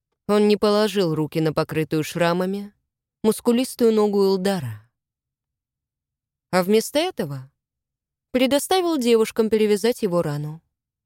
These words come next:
Вскоре кровотечение было остановлено, а рана надлежащим образом перевязана. Велиму подняла Элдара с земли.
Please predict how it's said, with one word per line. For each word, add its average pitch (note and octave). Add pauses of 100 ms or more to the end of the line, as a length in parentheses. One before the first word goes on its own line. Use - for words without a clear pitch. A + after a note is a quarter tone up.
(1400)
Вскоре C4+
кровотечение A3
было G3+
остановлено, F#3 (1000)
а A3+
рана B3
надлежащим A3
образом G3+
перевязана. F#3+ (2000)
Велиму E3+ (680)
подняла G#3
Элдара G3
с F3
земли. D#3+